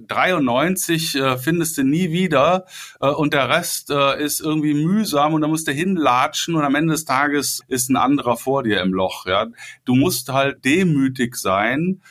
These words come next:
äh, und wissen, dass die Arbeit für den Papierkorb gleichzeitig das Wachstum ist für das Team,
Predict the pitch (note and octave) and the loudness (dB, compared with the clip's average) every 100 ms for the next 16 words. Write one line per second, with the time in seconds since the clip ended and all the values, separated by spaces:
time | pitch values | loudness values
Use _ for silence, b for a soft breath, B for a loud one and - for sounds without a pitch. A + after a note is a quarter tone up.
0 | b - A#2+ C#3+ C#3 B2+ F3 - D#3+ D3 | b -4 0 0 0 0 0 0 -2 -2
1 | - C3 C3 D#3 F#3 F3+ E3+ - F3 D#3+ | -4 -4 0 0 2 0 0 -4 0 2
2 | D#3 D#3 C3+ B2+ - A#3+ B3 - F2+ G#2 | 0 0 -6 -4 0 2 0 -4 -2 0
3 | E3 - A#2+ C3+ G3 - E3 D3+ D3+ - | -2 -4 0 2 2 -2 -2 0 -2 -2
4 | B2+ B2 G2+ D#3+ - - F3+ D#3+ D#3 F3+ | -4 -2 0 0 -2 -4 -2 -2 -2 -2
5 | F3+ - C3 D#3 E3+ D3+ C3+ B2+ - F#3 | -2 -6 -8 -2 0 2 -2 -4 -6 -2
6 | B2+ E2 | -2 -4